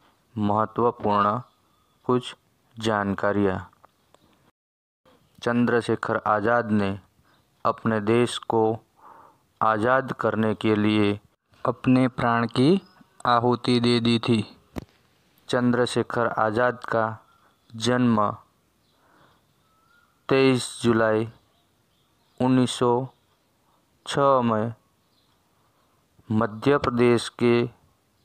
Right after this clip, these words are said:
भाबुरा गांव में हुआ था, जो आज उसका नाम बदलकर आज़ाद नगर रखा गया है। चंद्रशेखर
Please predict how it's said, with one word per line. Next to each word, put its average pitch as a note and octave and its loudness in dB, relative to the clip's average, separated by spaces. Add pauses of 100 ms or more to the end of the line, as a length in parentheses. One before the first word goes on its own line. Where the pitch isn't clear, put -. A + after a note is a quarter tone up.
(160)
भाबुरा B2+ 2
गांव A2 0
में A#2 0 (520)
हुआ A2+ 2
था, F#2+ -6 (800)
जो B2 0 (640)
आज A#2 2 (480)
उसका A#2+ -2
नाम A2+ 0 (560)
बदलकर A#2 0 (1300)
आज़ाद B2 2
नगर A2+ 0 (480)
रखा A2+ -2
गया G#2 0
है। G2 -2 (1500)
चंद्रशेखर B2 0